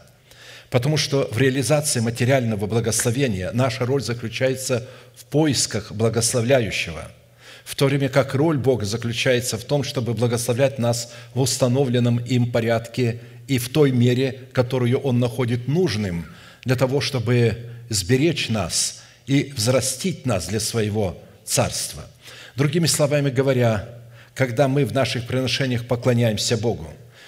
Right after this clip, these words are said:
выражаем Ему свою любовь, ищем Его лицо и даем Ему право таким образом наполнять наши житницы до избытка и в первую очередь наполнять наше сердце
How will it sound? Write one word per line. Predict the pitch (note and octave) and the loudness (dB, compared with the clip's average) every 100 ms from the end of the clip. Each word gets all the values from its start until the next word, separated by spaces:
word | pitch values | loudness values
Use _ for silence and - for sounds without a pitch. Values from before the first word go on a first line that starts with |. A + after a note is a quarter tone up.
| - | -12
выражаем | - B2+ C3+ B2 C#3 B2 | 0 4 4 4 2 4
Ему | A#2 A#2 | 2 2
свою | A#2 A#2 G#2+ | 0 0 0
любовь, | A2+ G#2+ F#2+ - - - - - - | 0 0 -4 -6 -18 -20 -20 -12 -2
ищем | C#3+ - C3+ | 0 2 0
Его | B2+ B2+ | 0 2
лицо | B2 B2 - A#2 | 0 0 0 0
и | G#2 A#2+ | -2 0
даем | B2+ B2 C#3+ A#2 | 0 2 0 2
Ему | A#2+ B2 B2 G#2 - - - - _ _ _ - | 0 2 0 -2 -8 -20 -20 -20 _ _ _ 2
право | C#3 A2 F2 D2+ D2+ - | 2 2 -2 -6 -10 -8
таким | - A#2+ B2 A#2 | -4 0 0 2
образом | B2+ G#2 A#2+ G2+ | 0 0 0 2
наполнять | A#2+ B2 B2 B2 C3+ A#2+ - - | 0 2 2 4 2 0 -6 -10
наши | G#2 A#2+ - A2+ - | -2 -2 -2 -6 -6
житницы | A2+ A2 A#2+ A2 A2 - G#2+ - - | -4 -2 -2 -4 -2 -2 -2 -6 -10
до | G2+ A#2+ | -2 0
избытка | G2+ F#2 C#3+ - A2 | 0 0 -2 -2 -6
и | A2+ B2 | -4 -6
в | |
первую | A#2+ B2+ A2 | -2 0 -2
очередь | A2+ D3 C#3 A2 - - - - | -2 -2 -2 -6 -8 -14 -20 -4
наполнять | C3 B2+ B2+ A#2 A2+ A2+ - - | 0 2 2 2 0 -2 -12 -6
наше | A2+ A#2+ A#2 A#2 G#2+ - - | 0 2 2 0 -2 -4 -10
сердце | - - B2+ A2 - A#2 G#2+ - | -4 0 2 0 -2 0 0 -2